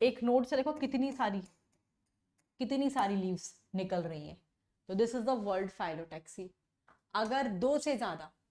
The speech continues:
if more than two,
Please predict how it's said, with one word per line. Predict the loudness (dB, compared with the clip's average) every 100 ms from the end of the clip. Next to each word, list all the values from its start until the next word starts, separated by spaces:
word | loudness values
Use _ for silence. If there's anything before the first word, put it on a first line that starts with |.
| _ _ _ _ _ _ _ -4
if | -4 -6 _ _ _ _ _ _ _
more | 0 4 6 6 6
than | 6 6 4 0
two, | -6